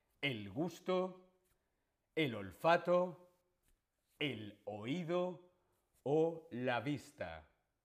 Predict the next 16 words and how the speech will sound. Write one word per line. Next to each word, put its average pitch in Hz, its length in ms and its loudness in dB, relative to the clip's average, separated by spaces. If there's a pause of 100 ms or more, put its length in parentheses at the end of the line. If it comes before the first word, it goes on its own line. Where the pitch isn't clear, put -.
(800)
Este 151 360 -2
sentido 156 680 -4
es 120 240 -8
muy 156 500 -2
importante. 101 1800 -12
Mm. 104 640 -18 (960)
Tocarnos 107 1160 -2
la 98 320 -8
piel, 117 880 0 (260)
¿sí? 151 560 -6 (520)
Ese 123 360 0
abrazo. 107 1000 0 (160)
Mm, 123 480 -4
para 101 300 -2
ello 123 260 2
necesitamos 139 1120 -2